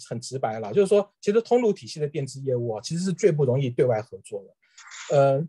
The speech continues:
举例来讲啊，这个全联今天全联今天做出来的全支付，那他假如今天要能够进seven eleven或者是全家的体系，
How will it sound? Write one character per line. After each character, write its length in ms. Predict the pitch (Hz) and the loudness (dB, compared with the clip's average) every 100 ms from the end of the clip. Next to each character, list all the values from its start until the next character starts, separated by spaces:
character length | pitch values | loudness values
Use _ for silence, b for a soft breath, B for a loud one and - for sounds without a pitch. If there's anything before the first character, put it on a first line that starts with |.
| _ | _
举 120 | - | -2
例 60 | 262 | 2
来 160 | 196 185 | 4 4
讲 200 | 143 110 | -2 -6
啊， 200 | 110 104 _ | -10 -12 _
这 140 | - 208 | -4 0
个 280 | 170 147 - _ _ _ | 2 2 0 _ _ _
全 220 | - 185 226 | -6 -2 0
联 180 | 196 | 0
今 220 | 196 208 202 | -2 -4 -2
天 340 | 214 208 208 - _ _ | -2 -2 -4 -12 _ _
全 80 | 175 | -6
联 140 | 190 | -6
今 160 | 196 190 | -4 -2
天 100 | 196 | -2
做 140 | 190 | -2
出 60 | 165 | -2
来 40 | 147 | 0
的 80 | |
全 220 | 143 127 120 | -2 -4 -10
支 180 | 127 | -10
付， 300 | 139 127 113 - _ _ _ _ - | -10 -8 -8 -10 _ _ _ _ 2
那 380 | 165 160 151 143 | 6 6 4 0
他 200 | - 220 | 0 0
假 140 | 131 | 0
如 100 | 139 | -2
今 80 | 160 | -6
天 60 | |
要 80 | 170 | -6
能 120 | 139 | -4
够 120 | 143 156 | -4 -4
进 280 | 165 156 147 _ | -4 -8 -10 _
seven 360 | - 170 170 123 | -6 -4 -4 -4
eleven 320 | 143 147 120 | -4 -4 -6
或 100 | 127 | -8
者 80 | 123 | -8
是 100 | 151 | -8
全 160 | 127 | -4
家 140 | 131 131 | 0 2
的 80 | |
体 180 | 120 98 | 0 -4
系， 300 | 92 127 107 | -10 -8 -8